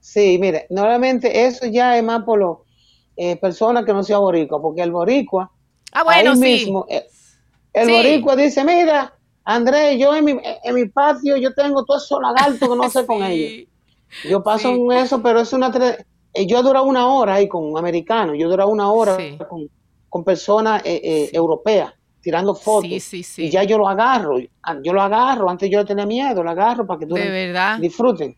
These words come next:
Speaker 2: Las iguanas de palo,
Speaker 1: También,
Speaker 2: las iguanas de palo.
Speaker 1: sí, también le voy a explicar algo que no sé si
Speaker 2: Sí.
Speaker 1: usted tiene esas imágenes.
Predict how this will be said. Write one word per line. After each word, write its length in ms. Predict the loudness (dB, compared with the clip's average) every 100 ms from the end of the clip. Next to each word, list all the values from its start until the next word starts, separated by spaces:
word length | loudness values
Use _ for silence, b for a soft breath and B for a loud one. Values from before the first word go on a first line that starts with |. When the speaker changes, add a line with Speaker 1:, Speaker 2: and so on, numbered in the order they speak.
| _
Speaker 2:
Las 200 | -4 -2
iguanas 420 | -2 -4 -4 -4
de 100 | -2
palo, 140 | 0 0
Speaker 1:
También, 260 | 2 2
Speaker 2:
las 100 | 0
iguanas 300 | -4 -10 -10
de 120 | -12
palo. 280 | -12 -14 -16 _
Speaker 1:
sí, 300 | _ -2 -2 -4 _ _ -4
también 360 | -2 2 2
le 60 | 4
voy 140 | 4
a 40 | 2
explicar 400 | 0 -2 0 2
algo 380 | 2 0 0 -2
que 120 | -2
no 160 | -2
sé 120 | -2 -4
si 60 |
Speaker 2:
Sí. 80 | -4
Speaker 1:
usted 140 | -4 0
tiene 180 | 0 0
esas 180 | -2
imágenes. 640 | -4 -2 -2 -4 -8 -12